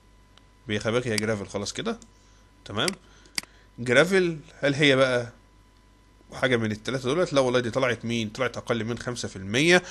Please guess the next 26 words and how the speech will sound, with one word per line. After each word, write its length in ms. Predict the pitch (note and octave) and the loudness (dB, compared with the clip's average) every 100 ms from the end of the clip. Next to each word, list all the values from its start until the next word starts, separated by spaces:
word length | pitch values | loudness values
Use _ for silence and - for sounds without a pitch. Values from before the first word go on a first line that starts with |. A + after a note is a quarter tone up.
| - - B2+ | -14 2 8
يعني 240 | C#3+ D#3+ | 8 8
كلين 560 | D3 D#3 C#3+ D#3 F3+ D3+ | 2 4 4 4 2 8
جرافل. 380 | C3 A#2+ - - - _ - - - - - | 10 10 4 -16 -20 _ -20 -20 -20 -12 -2
خلاص 180 | B2+ D3 | 0 0
أنا 100 | C3+ | 2
كده 160 | D3 | 0
فاضل 200 | - C#3+ | 0 2
لي 100 | C#3 | 2
حاجة 200 | - B2+ | 4 2
واحدة. 320 | A2+ F#2+ - - - - - - - - - - - - - _ D3+ | 2 0 -8 -20 -20 -20 -20 -20 -20 -20 -20 -20 -20 -20 -20 _ 8
أعرف 300 | C3 B2 A#2 | 10 10 8
بقى 240 | B2+ C3 | 6 6
هي 200 | C3 B2 | 8 8
ويل 260 | A#2 B3 G3+ | 8 8 8
جريدد 580 | A#3+ C#4+ C4 D#3+ - - | 10 10 6 0 -12 -2
ولا 200 | C3+ B2+ | 4 6
بورلي 360 | A#2+ F#3 G#3 G3+ - | 8 6 6 2 0
جريدد؟ 460 | B2+ B2+ B2+ B2 - - B2 | 2 4 4 4 -2 -6 4
اللي 140 | B2+ | 6
هيتحكم 320 | B2+ D#3+ - | 6 4 0
فيهم 300 | D3 D#3 C3+ | 0 2 4
مين؟ 280 | D3 C#3+ G#2+ - - - - - - - - - | 4 2 -2 -12 -20 -20 -20 -20 -20 -20 -18 -2
هم؟ 80 | D3+ - - - - - - - - - _ - - - | -2 -2 -12 -20 -20 -20 -20 -20 -20 -20 _ -20 -16 -6
اللي 140 | B2+ G#2 | 2 4
هيتحكم 680 | G#2+ - C3+ C3 - G#2+ | 4 4 4 4 0 -2
فيهم 500 | G#2 A#2+ D#3 F#3 G3+ | -2 0 2 4 2